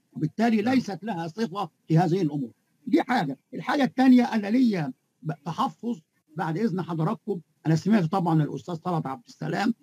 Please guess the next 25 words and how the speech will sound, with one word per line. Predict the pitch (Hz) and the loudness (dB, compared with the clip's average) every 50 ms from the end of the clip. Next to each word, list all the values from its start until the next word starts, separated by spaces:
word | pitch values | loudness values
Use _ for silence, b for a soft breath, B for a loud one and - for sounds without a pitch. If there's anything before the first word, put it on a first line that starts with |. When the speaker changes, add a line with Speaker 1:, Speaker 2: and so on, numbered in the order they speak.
| _ _ _ | _ _ _
Speaker 1:
والدكتور، | - 123 127 135 143 - 175 143 - - - 185 175 160 160 175 | 0 2 2 4 2 2 2 0 0 0 2 4 4 4 4 4
آه، | 160 | 4
و-، | 151 143 143 139 131 131 127 127 | 4 4 4 2 -2 -2 -2 -2
و-، | 127 123 120 123 123 117 | -2 0 -2 -2 -2 -4
والدكتور | 117 117 - 113 - 196 180 | -4 -6 -6 -4 0 2 4
محسن | 160 175 160 - - 165 156 | 4 4 4 2 2 4 4
جمجوم | 139 151 147 151 151 202 220 208 190 - _ _ _ _ - | 4 4 4 4 4 4 2 2 2 -4 _ _ _ _ 0
وأستاذنا | 135 139 147 160 156 - - 220 208 160 160 175 | 2 4 4 4 2 2 0 0 2 4 2 2
الدكتور | 170 131 127 143 - - 180 190 175 | 2 0 -2 -4 -6 -4 -2 0 2
مصطفى | 160 151 131 - - 180 160 170 147 | 2 0 0 -2 -6 -8 -6 -4 -6
عبد | 123 127 123 120 180 | -4 -4 -4 -4 -4
القادر | 139 123 - - 170 180 170 160 165 - 156 | -4 -6 -4 -2 -2 0 0 -2 -2 -4 -6
الفقيه | 135 - - 147 - - 196 160 | -8 -6 -8 -8 -4 0 2 4
الضريبي | 151 123 127 143 143 175 135 123 | 4 2 2 0 0 0 0 -2
الدولي. | 120 - 127 - - _ _ _ _ _ _ _ _ _ _ _ _ _ _ _ _ | -4 -6 -10 -12 -12 _ _ _ _ _ _ _ _ _ _ _ _ _ _ _ _
أنا | 208 233 254 254 240 - - | 2 4 4 4 2 2 0
أريد | 202 226 254 302 277 - | 4 4 6 4 4 0
حاجة | - - 240 240 185 185 | -4 -6 -6 -4 -2 -2
معينة، | 156 147 127 98 101 104 - - 139 - - _ - _ _ _ _ _ 170 | -2 -2 -4 -6 -12 -16 -18 -18 -18 -18 -20 _ -20 _ _ _ _ _ 2
المعاملة | 170 160 156 160 160 175 262 302 277 233 220 | 4 6 6 6 6 4 4 4 4 4 4
الضريبية | 185 143 139 175 175 175 165 156 226 240 226 233 208 208 - - | 2 -2 -4 -2 -2 -2 0 2 2 2 2 2 0 -2 -6 -8
للشركات | 139 151 156 - - 175 160 156 156 - - 185 208 220 156 - | -8 -8 -6 -6 -6 -4 -2 -2 -2 -2 -2 -2 -2 -2 0 0
المدنية | 170 156 147 147 147 131 147 143 160 190 180 165 151 | 2 2 4 2 2 0 2 2 2 4 4 4 4
المهنية. | 131 123 131 - - - - - _ _ _ _ _ _ _ _ _ _ _ _ _ _ _ _ _ | 2 0 -2 -4 -6 -10 -14 -16 _ _ _ _ _ _ _ _ _ _ _ _ _ _ _ _ _
ال-، | 135 131 | -8 -8